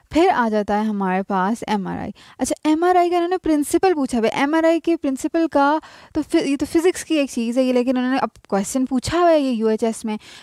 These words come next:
तो ये हमें करना होगा कि प्रिंसिपल एमआरआई का, मैं ये समझाती हूँ। देखो, ये बहुत ही लंबा और अजीब सा, लेकिन सिंपल करके, करके देखो, मैं सिंपल सा बता रही हूँ। हमारी बॉडी में हाइड्रोजन एटम्स हैं, ठीक है। हाइड्रोजन का जो एटम होता है, उसके ना न्यूक्लियस भी होता है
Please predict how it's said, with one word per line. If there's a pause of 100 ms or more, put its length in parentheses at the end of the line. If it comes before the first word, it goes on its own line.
(100)
तो
ये
हमें
करना
होगा
कि
प्रिंसिपल
एमआरआई
का,
मैं
ये
समझाती
हूँ।
देखो,
ये
बहुत
ही
लंबा
और
अजीब
सा,
लेकिन
सिंपल
करके,
करके
देखो, (360)
मैं
सिंपल
सा
बता
रही
हूँ।
हमारी
बॉडी
में
हाइड्रोजन
एटम्स
हैं, (340)
ठीक
है। (380)
हाइड्रोजन
का
जो
एटम
होता
है,
उसके
ना
न्यूक्लियस
भी
होता
है